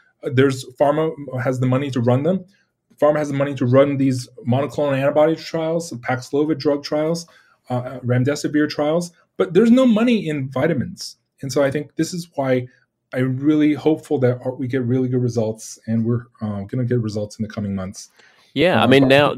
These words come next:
Speaker 2: you're, you're
Speaker 1: how
Speaker 2: sort
Speaker 1: about
Speaker 2: of, you're sort of sounding a little bit like the, uh, the, you know, <laughs> the, the alternative media podcasters and so on
Speaker 1: No,
Speaker 2: by
Speaker 1: th-,
Speaker 2: saying, like,
Speaker 1: I,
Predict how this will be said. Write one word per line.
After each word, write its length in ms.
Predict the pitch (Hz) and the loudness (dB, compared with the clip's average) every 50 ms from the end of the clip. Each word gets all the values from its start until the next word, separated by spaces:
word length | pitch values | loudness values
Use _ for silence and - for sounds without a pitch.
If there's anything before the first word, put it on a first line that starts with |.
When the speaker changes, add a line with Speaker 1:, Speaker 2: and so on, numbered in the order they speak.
| 113 | -6
Speaker 2:
you're, 220 | - 131 131 131 123 | -2 2 2 2 4
you're 160 | - 131 123 | 4 4 4
Speaker 1:
how 60 | 151 | 4
Speaker 2:
sort 120 | 147 131 131 | 6 4 4
Speaker 1:
about 80 | 135 127 | 2 0
Speaker 2:
of, 200 | 104 - - _ _ - - - | -2 -6 -14 _ _ -20 -16 -6
you're 160 | - 131 127 | -2 0 0
sort 200 | 113 123 131 131 | 2 2 0 0
of 80 | 113 - | 0 0
sounding 340 | - 123 120 117 117 113 110 | 0 2 2 2 2 2 2
a 40 | |
little 200 | 107 107 117 123 | 2 2 2 2
bit 180 | 104 113 113 101 | 2 0 0 0
like 280 | 104 107 107 110 - - | 2 0 0 0 -2 -4
the, 200 | 117 113 110 107 | -4 -2 0 2
uh, 220 | 104 104 104 104 | 2 2 2 0
the, 160 | 101 110 104 | 0 -2 -2
you 260 | 101 101 101 - 107 | -2 -2 -4 -4 -2
know, 180 | 104 101 92 101 | 0 2 2 0
<laughs> 160 | 101 - - | 0 0 -4
the, 340 | 131 110 131 123 117 120 110 - - - - - - - 107 - 143 | -2 4 6 6 6 6 2 -2 -10 -20 -18 -14 -10 -10 -10 -8 -4
the 160 | - 117 110 | 2 4 4
alternative 500 | 107 107 104 - 120 120 107 101 98 87 | 4 4 4 2 2 2 2 2 0 0
media 640 | 101 107 113 113 107 98 92 87 85 85 82 82 - | 0 0 0 0 0 0 0 0 0 -2 -4 -6 -6
podcasters 680 | - 107 107 95 - 95 90 82 - - 98 90 80 87 | -4 -4 -4 -4 -4 -4 -4 -4 -6 -6 -8 -8 -6 -6
and 260 | 92 92 95 - - | -6 -6 -6 -8 -4
so 140 | - 123 - | 2 4 6
on 80 | 320 | 6
Speaker 1:
No, 60 | 359 | 6
Speaker 2:
by 100 | 349 - | 6 4
Speaker 1:
th-, 100 | - - | 4 2
Speaker 2:
saying, 140 | - 202 196 | 2 2 2
like, 160 | 196 190 185 220 | 4 4 4 6
Speaker 1:
I, 120 | 233 233 | 6 4